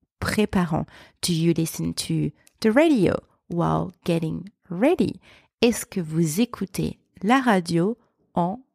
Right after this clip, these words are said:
vous préparant? Vérifier ses emails. To check one's emails. Vérifier ses emails. Je vérifie mes emails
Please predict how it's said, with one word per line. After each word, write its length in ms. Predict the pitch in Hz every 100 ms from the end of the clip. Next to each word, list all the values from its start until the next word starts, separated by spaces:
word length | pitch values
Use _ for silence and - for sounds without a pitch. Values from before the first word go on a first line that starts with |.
| _
vous 400 | 156 147 165 226 _ _ _ _ _ _
préparant? 600 | - - 370 269 202 160 175 - _ _ _ _ _ _ _ _ _ _ _ _ -
Vérifier 520 | 151 180 165 - 160
ses 240 | 180 214 226
emails. 500 | 269 277 190 147 - - _ _ _
To 100 | 208
check 420 | - - 131 - -
one's 480 | - 160 147 147 - - _
emails. 680 | 208 226 185 82 - - - - _ _
Vérifier 1040 | 170 160 208 262 220 202 - - 165 196 - _ _ _
ses 500 | - - - 170 202 - _ _ _ _ _ 175 151 156
emails. 500 | 233 214 - - - - _ _ _ _ _ _ _ _
Je 160 | 185 254
vérifie 680 | 277 220 185 180 - 165 - _ _ _
mes 340 | 202 269 262
emails 460 | 226 185 170 180 202